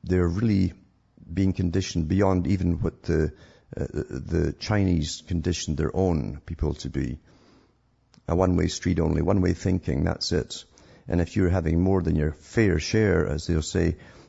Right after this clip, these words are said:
of proportions, of portions of anything,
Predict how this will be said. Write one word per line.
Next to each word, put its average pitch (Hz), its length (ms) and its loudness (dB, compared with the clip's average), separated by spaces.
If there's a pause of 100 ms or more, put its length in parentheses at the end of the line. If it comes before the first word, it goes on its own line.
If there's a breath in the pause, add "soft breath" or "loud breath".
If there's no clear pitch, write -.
of - 200 -2
proportions, 90 760 0 (220 loud breath)
of - 180 -4
portions 101 440 -2
of 80 100 -2
anything, 80 540 0